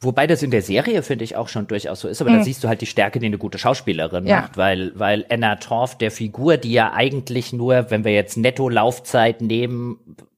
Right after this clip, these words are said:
Speaker 1: keine Ahnung, eine Stunde leben darf,
Speaker 2: Ja.
Speaker 1: so ungefähr, der gibt die halt eine Tiefe, die halt schon, schon echt beeindruckend ist.
Speaker 2: Ja, und die, die Serie weiß, glaub ich, auch, was die Diskussion der letzten Jahre über genau solche Ausgestaltung von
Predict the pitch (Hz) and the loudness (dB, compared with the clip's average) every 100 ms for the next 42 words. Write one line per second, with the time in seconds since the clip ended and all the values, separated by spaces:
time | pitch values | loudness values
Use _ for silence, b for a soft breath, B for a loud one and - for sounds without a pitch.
0 | - 113 107 107 107 98 98 - 139 139 | -6 -2 0 2 0 -2 -4 -4 -2 -2
1 | 113 127 180 - 151 - - - 208 196 | 0 0 0 2 2 0 -6 -2 0 0
2 | - _ - 156 165 160 - 147 160 B | -4 _ -2 0 2 0 2 4 4 B
3 | B B 139 131 175 - 147 120 110 110 | B B 0 2 0 4 4 4 0 -4
4 | - - 180 208 - 208 208 - 147 135 | -4 -4 -2 -2 -4 -6 -6 -4 0 0
5 | 123 - 123 120 117 117 _ - 113 113 | -2 -2 -2 -2 -6 -12 _ -8 -6 -6
6 | 120 - - 95 110 - - 85 - - | -10 -6 -4 -2 -4 -8 -14 -16 -18 -18
7 | _ _ 254 254 269 330 302 277 - - | _ _ 2 4 4 2 2 2 2 0
8 | 240 226 233 262 285 262 233 180 208 247 | 0 2 4 6 6 6 4 4 4 2
9 | - 202 185 190 - 165 175 170 - 190 | 2 2 2 0 -2 -2 -2 -4 -4 -6
10 | 185 - 190 - 185 185 180 170 170 - | -6 -6 -6 -2 -2 0 2 2 0 -2
11 | - 156 160 175 170 170 165 175 165 165 | 2 4 4 0 -2 -2 -2 -2 0 0
12 | 170 165 175 - 170 - - - - - | 2 0 2 0 0 -4 -4 -2 -2 -2
13 | - - 87 | -4 -2 -4